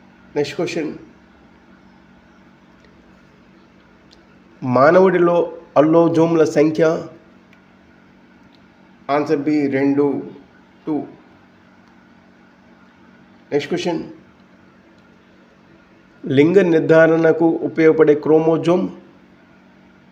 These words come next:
ఆన్సర్ బి, వై క్రోమోజోమ్.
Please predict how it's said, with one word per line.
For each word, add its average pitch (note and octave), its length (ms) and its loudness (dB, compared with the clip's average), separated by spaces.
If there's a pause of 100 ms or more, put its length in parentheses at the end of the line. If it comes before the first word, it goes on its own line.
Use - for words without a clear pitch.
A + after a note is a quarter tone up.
(920)
ఆన్సర్ D3 320 -6
బి, C#3+ 80 -2 (140)
వై D3+ 100 2 (160)
క్రోమోజోమ్. C3+ 640 -2